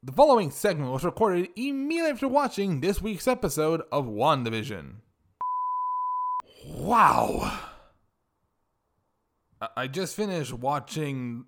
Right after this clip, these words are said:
the latest episode of WandaVision and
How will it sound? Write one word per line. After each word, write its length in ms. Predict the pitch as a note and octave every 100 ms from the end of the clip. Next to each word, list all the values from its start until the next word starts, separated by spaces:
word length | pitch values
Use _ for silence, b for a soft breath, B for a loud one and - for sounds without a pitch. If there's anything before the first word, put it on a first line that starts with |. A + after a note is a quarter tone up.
| -
the 140 | A#2+
latest 380 | A#2+ C3+ C3 -
episode 420 | C3+ A#2+ - C3+
of 120 | A#2
WandaVision 920 | G#2 G#2+ C3 C#3+ C#3 D3+ C#3+ D3 D3 C3+
and 680 | A#2+ A#2 A2 G#2+ G#2 G2+